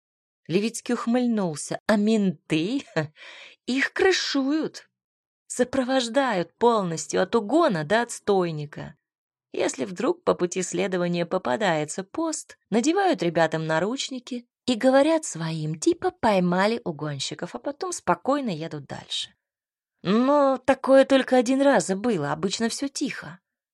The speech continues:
Он пожал плечами. "К тому же нам с тобой не придётся марать руки",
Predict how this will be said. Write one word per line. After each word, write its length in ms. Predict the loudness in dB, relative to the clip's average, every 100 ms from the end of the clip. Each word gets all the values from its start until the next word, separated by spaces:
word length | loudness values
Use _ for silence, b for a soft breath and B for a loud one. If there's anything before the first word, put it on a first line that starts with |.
| _
Он 180 | -4 -2
пожал 300 | -2 -2 -4
плечами. 640 | -4 -8 -8 -10 -12 -18 _ _ _ _ _ _ _ _
"К 80 | _
тому 300 | -8 -8 -6
же 260 | -8 -10 -8
нам 280 | -6 -4 -6
с 80 | -8
тобой 280 | -6 -4 -2
не 120 | -2
придётся 520 | -4 -4 -4 -4 -4
марать 380 | 0 0 0 -4
руки", 380 | -10 -8 -12